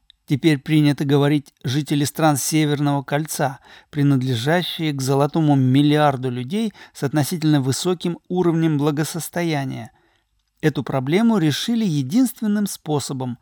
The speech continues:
каким она решается без массовых эпидемий, войн или политического насилия. Они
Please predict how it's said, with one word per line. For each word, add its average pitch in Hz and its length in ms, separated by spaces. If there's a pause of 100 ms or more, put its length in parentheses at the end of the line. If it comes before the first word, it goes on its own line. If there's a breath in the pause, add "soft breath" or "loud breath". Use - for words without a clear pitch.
(320 soft breath)
каким 151 320
она 135 160
решается 190 640
без 143 260
массовых 139 580
эпидемий, 160 720
войн 180 480 (300 soft breath)
или 247 180
политического 151 760
насилия. 127 640 (720)
Они 143 480